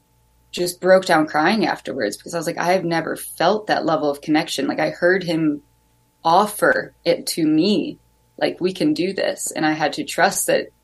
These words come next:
it was gonna be okay. And it was just so profound because I feel like I hadn't heard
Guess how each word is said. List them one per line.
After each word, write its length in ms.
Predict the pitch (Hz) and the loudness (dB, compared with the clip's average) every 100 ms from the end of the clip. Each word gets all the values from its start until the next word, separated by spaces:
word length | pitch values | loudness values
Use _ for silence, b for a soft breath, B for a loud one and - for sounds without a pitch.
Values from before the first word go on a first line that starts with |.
| _ | _
it 60 | 170 | -6
was 140 | - | -4
gonna 180 | - 160 | -2 -2
be 140 | - - | -2 -4
okay. 480 | - 170 180 - - B B B B B _ - | -4 -2 -2 -4 -10 B B B B B _ -4
And 140 | 175 | 0
it 80 | 156 | 0
was 180 | 160 - | -2 -4
just 360 | 165 156 - | -4 -2 0
so 200 | 190 226 | 4 4
profound 640 | 254 156 143 - 160 156 | 4 0 -4 0 2 2
because 240 | 151 160 156 | 0 -4 -4
I 140 | 151 | -4
feel 240 | 151 165 165 | -4 -6 -6
like 180 | 156 | -4
I 80 | 151 | -6
hadn't 500 | 151 160 160 165 147 _ _ _ _ _ _ _ _ _ _ _ _ _ _ _ _ | -2 -2 0 0 -2 _ _ _ _ _ _ _ _ _ _ _ _ _ _ _ _
heard 580 | _ - - 196 170 - | _ -8 2 4 4 2